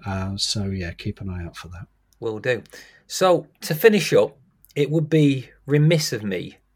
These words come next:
Speaker 2: to not mention your own podcast, The Bestseller Experiment.
Speaker 1: <laughs>
Speaker 2: So, uh, I referenced it in the intro, but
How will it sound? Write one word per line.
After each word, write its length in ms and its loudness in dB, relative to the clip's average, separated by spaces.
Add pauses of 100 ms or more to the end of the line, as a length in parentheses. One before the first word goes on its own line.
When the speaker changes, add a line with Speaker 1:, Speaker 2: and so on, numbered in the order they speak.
Speaker 2:
to 160 -8
not 320 -6
mention 600 -6 (380)
your 260 2
own 200 0
podcast, 880 -6
The 220 -8 (100)
Bestseller 480 -4
Experiment. 640 -4
Speaker 1:
<laughs> 60 -20 (1000)
Speaker 2:
So, 300 0
uh, 260 0
I 100 0
referenced 400 2
it 60 0
in 80 -4
the 100 -2
intro, 580 -4
but 340 2